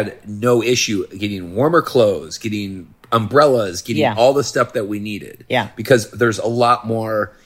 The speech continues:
Speaker 1: at, in Park City. And the reason why we're comparing it to Park City is because Jackson Hole has a ski resort and so does
Speaker 2: Oh,
Speaker 1: Park
Speaker 2: yeah.
Speaker 1: City.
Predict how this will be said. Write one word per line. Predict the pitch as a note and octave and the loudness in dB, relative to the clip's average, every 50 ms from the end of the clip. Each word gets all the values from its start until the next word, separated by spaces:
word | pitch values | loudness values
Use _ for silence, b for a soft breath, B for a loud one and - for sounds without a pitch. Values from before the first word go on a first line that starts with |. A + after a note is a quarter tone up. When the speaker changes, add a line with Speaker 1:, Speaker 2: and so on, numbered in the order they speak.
| b b | b b
Speaker 1:
at, | - G2+ G2+ - - - | -6 -6 -6 -6 -8 -6
in | A2 A2 G#2 | -6 -4 -2
Park | G2 G#2+ F#2+ F2+ | 0 0 0 0
City. | - - - C#3 C3 A#2 G#2+ G2+ G2 G2 - b b b b b _ _ _ _ _ - - - _ _ _ _ _ _ _ _ _ _ _ _ _ _ _ | 0 -2 -2 0 0 0 0 -2 -4 -8 -14 b b b b b _ _ _ _ _ -20 -20 -20 _ _ _ _ _ _ _ _ _ _ _ _ _ _ _
And | - B2 | 0 2
the | C3+ C#3+ | 4 4
reason | D3+ D3+ C3 C#3+ | 4 4 4 2
why | C#3 | 2
we're | B2+ A#2+ | 2 0
comparing | A2 - A2+ G#2 G2 A2+ G#2+ A2 | -2 -4 -4 0 2 2 2 2
it | G#2 - | -2 -6
to | - | -8
Park | - - A2 G2+ G2 | -4 -2 -2 0 0
City | - - G#2 A2 A#2 | -2 -2 -2 0 -2
is | A2+ G#2 | -2 -4
because | F#2+ A2 G2+ - G#2 F#2+ | -6 -6 -2 -2 -2 -2
Jackson | - - A2 G#2 G#2 - A#2+ G#2+ | 0 0 0 0 0 -2 -4 -2
Hole | G#2+ G#2 G#2 G2+ F#2 b b b b b b | 0 0 0 0 -2 b b b b b b
has | b A2 G#2+ G#2 G2+ | b 4 4 4 4
a | G#2 G2 | 0 -4
ski | - - - G#2+ | -4 -4 -2 -2
resort | G#2 G#2 G#2 G2 A2 G#2 G#2+ F#2 | -2 -2 0 0 0 0 -2 -2
and | G2 G2 | -6 -4
so | - A#2 G#2 | -2 0 0
does | F#2+ F#2 | 2 4
Speaker 2:
Oh, | D3 | 4
Speaker 1:
Park | D3 C#3+ C#3+ C#3+ | 4 6 6 4
Speaker 2:
yeah. | C#3+ C#3+ C#3 C3+ | 2 2 0 0
Speaker 1:
City. | A#2 A#2+ A#2+ B2 B2 | 0 -2 -2 -4 -6